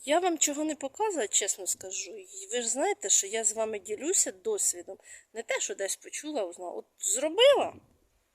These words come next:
вийшло. От я вам розказала. Тому спробуйте. Магнікур Фіно. Обробили, через три дні обов'язково ще раз. Можна квадрісом, але квадріс, там термін очікування п'ять днів.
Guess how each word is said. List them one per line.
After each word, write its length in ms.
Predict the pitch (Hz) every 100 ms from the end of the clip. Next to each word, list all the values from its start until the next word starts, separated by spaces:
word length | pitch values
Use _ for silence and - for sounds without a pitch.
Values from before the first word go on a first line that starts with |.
| _ _ _ _
вийшло. 600 | 214 311 453 - - - _ _ _ _
От 80 | 202
я 100 | 269
вам 160 | 302 202
розказала. 600 | 175 - - - - - _ _ _ _ _ _ _ _ _ _ _ - _
Тому 220 | 254 339
спробуйте. 500 | - - 196 - -
Магнікур 520 | 214 233 262 - 381
Фіно. 480 | - - 220 190 170 - - - - _ _ _ _ - - -
Обробили, 640 | - 240 226 254 330 349 -
через 320 | 240 220 220
три 220 | - 262
дні 160 | 294 247
обов'язково 440 | 202 208 196 277
ще 160 | 262 196
раз. 400 | 185 - - - -
Можна 280 | 294 302
квадрісом, 680 | 311 330 403 339 - 202 196
але 180 | 226 294
квадріс, 420 | - 330 311 277
там 140 | 262
термін 360 | 240 262 262 254
очікування 520 | 247 - 254 233 226
п'ять 240 | 220 247 226
днів. 240 | 285 349